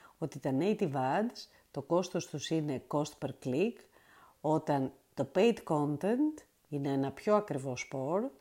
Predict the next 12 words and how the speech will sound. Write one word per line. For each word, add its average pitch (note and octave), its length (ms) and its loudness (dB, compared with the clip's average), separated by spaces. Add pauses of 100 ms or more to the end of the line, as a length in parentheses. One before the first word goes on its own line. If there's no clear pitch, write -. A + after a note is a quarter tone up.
(440)
όπου C#3 220 -6
το C3 120 -2
κόστος F3+ 560 -2
είναι E3 440 2
ανά C3 420 -4
άρθρο B3+ 540 -2
ή G#3 140 0
ένα G#3 220 2
βίντεο B2+ 340 -2
που - 120 -12
θα - 120 -12
παραχθεί. B2 560 -10